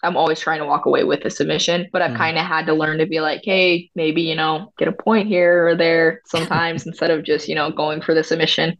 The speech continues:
Speaker 1: 'cause
Speaker 2: Mm-hmm.
Speaker 1: decisions are never fun. So sometimes you kinda have to, if you can't get the submission, which at, at the top level, it can be hard,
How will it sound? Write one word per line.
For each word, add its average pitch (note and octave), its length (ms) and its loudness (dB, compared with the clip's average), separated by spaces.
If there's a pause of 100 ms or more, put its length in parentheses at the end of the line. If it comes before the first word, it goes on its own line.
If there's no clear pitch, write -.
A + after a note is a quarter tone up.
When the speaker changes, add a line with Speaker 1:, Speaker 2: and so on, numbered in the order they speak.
(120)
Speaker 1:
'cause D3+ 340 2
Speaker 2:
Mm-hmm. - 120 -8
Speaker 1:
decisions F#3+ 460 2
are E3 60 4
never D3+ 260 0
fun. D#3+ 400 -2 (200)
So F#3 100 -14
sometimes E3 400 -2
you D3 60 0
kinda D3+ 200 0
have D3+ 340 -2
to, D3+ 260 2
if D3 100 -4
you D3+ 100 -2
can't C#3+ 160 -2
get D3 120 -2
the E3+ 80 -4
submission, D#3 580 -2
which D#3 300 0
at, - 100 -2 (100)
at - 120 0
the F3 40 0
top - 200 -2
level, D3+ 180 0
it - 80 -4
can D3 140 -2
be D3 80 2
hard, D#3+ 320 0